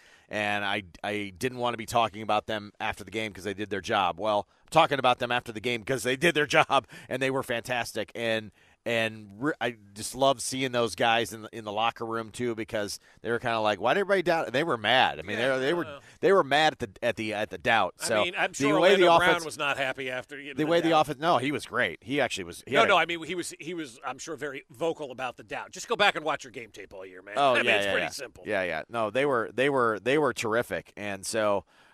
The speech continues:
Speaker 1: um, I went, I went offensive line.
Speaker 2: Yeah.
Speaker 1: I went
Speaker 2: Um,
Speaker 1: offensive line 'cause I, I think that, that if that,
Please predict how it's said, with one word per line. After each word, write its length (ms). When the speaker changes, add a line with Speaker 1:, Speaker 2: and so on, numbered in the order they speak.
Speaker 1:
um, 520
I 140
went, 200
I 60
went 160
offensive 420
line. 360
Speaker 2:
Yeah. 240
Speaker 1:
I 140
went 120
Speaker 2:
Um, 40
Speaker 1:
offensive 280
line 160
'cause 140
I, 200
I 40
think 180
that, 160
that 220
if 160
that, 240